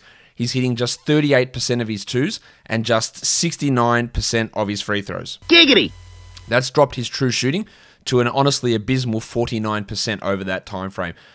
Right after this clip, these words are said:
Speaker 1: And he is the fifty-sixth ranked player over the last week, despite playing forty-two minutes a night, because nothing is going in. His true shooting over those last three games is forty-four percent.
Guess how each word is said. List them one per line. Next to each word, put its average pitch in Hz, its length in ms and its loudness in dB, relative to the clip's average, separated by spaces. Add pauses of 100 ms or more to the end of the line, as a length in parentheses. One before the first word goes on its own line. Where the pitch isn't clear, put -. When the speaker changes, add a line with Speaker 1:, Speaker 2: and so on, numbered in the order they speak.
(120)
Speaker 1:
And 104 120 -6
he 127 200 4
is 113 140 -2
the 104 80 -6
fifty-sixth 143 600 -6
ranked 113 280 -2
player 107 360 2
over 98 160 0
the 95 80 -2
last 98 320 -2
week, 98 160 -4
despite 104 420 -2
playing 98 260 -6
forty-two 101 560 -8
minutes 92 320 -8
a 90 40 -8
night, 87 300 -10 (300)
because 101 360 -2 (220)
nothing 107 460 -4
is 98 160 -10
going 98 380 -2
in. 98 340 -8 (120)
His 107 140 -8
true 175 160 0
shooting 160 320 4
over 113 160 2
those 131 260 4
last 101 280 -2
three 95 160 -4
games 98 260 -4
is 98 80 -6
forty-four 107 500 -4
percent. 92 440 -8